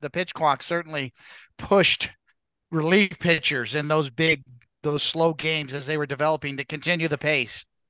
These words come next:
And that's why James said there was only nine <laughs> games, only nine after, as opposed to ten percent. That, that really jumped out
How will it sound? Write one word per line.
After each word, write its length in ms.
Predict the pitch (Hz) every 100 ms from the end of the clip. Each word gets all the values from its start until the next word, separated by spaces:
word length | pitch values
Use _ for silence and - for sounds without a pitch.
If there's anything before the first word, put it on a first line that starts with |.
| _
And 160 | 123 135
that's 200 | 156 -
why 160 | 156
James 360 | 147 143 156 147
said 220 | - 156
there 100 | 143
was 160 | 139 135
only 180 | 143 139
nine 400 | 139 147 151 143
<laughs> 120 | -
games, 340 | 185 180 156
only 240 | 170 202 156
nine 420 | 202 277 214 147
after, 320 | 156 - 139 - - -
as 100 | 185
opposed 320 | 185 214 208
to 80 | 175
ten 240 | - 208
percent. 380 | 220 196 220 208
That, 200 | 170 202 -
that 240 | 175 196
really 280 | 180 175 165
jumped 340 | 135 156 151 -
out 260 | 131 123